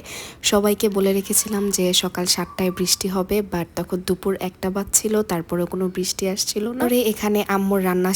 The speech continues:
শেষ হতে হতে আমি আব্বুকে আর আব্বুর বিয়াইকে ছবি তুলে দিলাম, তারপরে আমার খালাকে ছবি তুলে দিলাম। এরপরে ছবি তুলে দিতে দিতে এখানে বৃষ্টি ছেড়ে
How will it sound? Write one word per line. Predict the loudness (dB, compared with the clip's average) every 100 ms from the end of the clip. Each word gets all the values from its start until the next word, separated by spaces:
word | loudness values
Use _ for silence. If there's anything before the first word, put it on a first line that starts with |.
| 2
শেষ | 2 -2
হতে | -2 -2 -2
হতে | -2 -2 -2 0
আমি | 0 0 0
আব্বুকে | -4 -4 -8 -2 -2
আর | 0 -2
আব্বুর | -2 -2 -2
বিয়াইকে | 0 0 0 -2 -4 -2
ছবি | -2 -4 0
তুলে | 0 2 2
দিলাম, | 0 -2 -4 -10 -14 -4
তারপরে | -2 0 0 0 2
আমার | 0 -2
খালাকে | -2 -2 -2 -2 -2
ছবি | -2 -2
তুলে | 0 -2 -2
দিলাম। | -2 -2 -2 -2 -4
এরপরে | -4 -4 -2 -2 -4
ছবি | -4 -4
তুলে | -2 0
দিতে | 0 0 -4
দিতে | -2 -4 -4 -8 -12
এখানে | -6 -4 -2
বৃষ্টি | -2 -2 0 0
ছেড়ে | 2